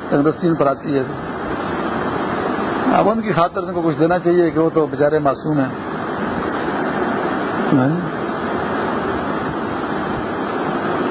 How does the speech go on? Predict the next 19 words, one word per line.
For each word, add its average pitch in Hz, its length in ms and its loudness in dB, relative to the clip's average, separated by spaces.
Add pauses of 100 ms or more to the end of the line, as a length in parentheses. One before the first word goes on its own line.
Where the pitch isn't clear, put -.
(180)
لیکن 156 280 4
وہ 160 280 4 (1000)
پھٹے 190 280 4
پرانے 165 280 2
کپڑے 190 380 2 (1080)
لٹ-، 156 300 2
لٹکائی 165 420 2
اور 151 280 2
آتی 160 300 2
تھی، 202 200 -2 (460)
لیکن 151 280 4 (380)
معلومات 143 500 2
کا 170 80 0
ان 156 100 0
کا 147 100 -2
لیبل 151 300 4
رکھا 143 180 -2
ہوتا 123 160 -4
تھا۔ - 160 -10